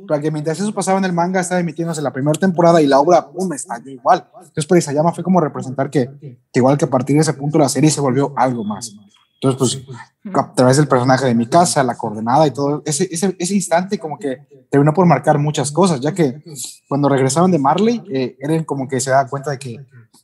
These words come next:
si entraba en contacto con un titán de sangre real como era Zeke, pues podía activar la coordenada. Entonces, como que eso tiene mucho peso,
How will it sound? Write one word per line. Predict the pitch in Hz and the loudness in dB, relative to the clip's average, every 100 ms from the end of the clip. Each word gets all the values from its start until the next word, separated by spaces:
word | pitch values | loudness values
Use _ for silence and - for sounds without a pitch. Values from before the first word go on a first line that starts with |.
| _ | _
si | - 156 139 139 | 2 6 6 4
entraba | 139 220 | 4 4
en | 233 | 4
contacto | 190 208 214 220 | 4 2 2 2
con | 208 | 2
un | 214 | 2
titán | 196 196 | 2 2
de | 196 | 2
sangre | 196 190 175 | 0 0 0
real | 160 180 | 2 0
como | 175 165 | -2 -4
era | 165 | -2
Zeke, | - 208 214 - 208 | -2 -4 -6 -14 -14
pues | - 113 | -14 -6
podía | 127 135 | -2 -2
activar | 131 131 135 | -2 -2 -2
la | 131 | -2
coordenada. | 117 107 110 135 117 | -4 -4 0 0 2
Entonces, | 170 170 | 0 0
como | 175 165 | 0 0
que | 170 170 | -2 0
eso | 190 226 233 202 - | 2 2 0 -4 -4
tiene | 214 214 | -2 0
mucho | 202 220 220 | -2 -2 -4
peso, | 202 196 208 180 | -2 -2 -2 -6